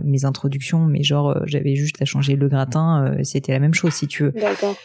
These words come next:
Speaker 1: Je me suis pas dit, euh, « C'est horrible, mon podcast va s'effondrer. » Je me suis juste dit, « Bah, en fait,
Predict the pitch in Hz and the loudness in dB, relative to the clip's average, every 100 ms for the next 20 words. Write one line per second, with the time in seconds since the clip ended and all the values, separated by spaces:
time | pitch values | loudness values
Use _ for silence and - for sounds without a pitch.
0 | - 156 170 160 - 165 165 160 180 190 | -10 0 2 2 0 0 2 2 2 2
1 | 170 147 143 139 139 139 160 - 160 151 | 4 4 4 4 4 2 2 2 4 4
2 | 185 175 139 143 139 139 165 151 139 139 | 2 2 4 2 0 0 0 0 0 -2
3 | - 147 160 - - - 147 - 151 131 | 0 2 2 0 -4 0 0 2 0 2
4 | 139 139 170 180 160 139 151 143 156 151 | 0 2 0 0 0 -2 -2 0 -2 -2